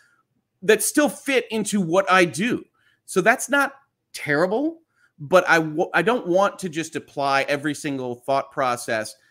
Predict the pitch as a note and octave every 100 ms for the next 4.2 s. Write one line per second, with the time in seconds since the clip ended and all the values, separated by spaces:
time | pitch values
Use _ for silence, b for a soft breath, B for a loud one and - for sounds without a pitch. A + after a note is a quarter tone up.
0 | b - C3 - _ E3 D#3 D#3 D#3+ D3
1 | C3+ C3 C#3+ C#3+ C3+ A#2 A2+ _ _ _
2 | F3 D#3+ D#3 G3+ G#3 G3 F3+ D#3+ D3+ D#3
3 | D3+ C#3+ C#3+ C3+ G#2+ F2 - D#2+ G#2 C3
4 | F#3 _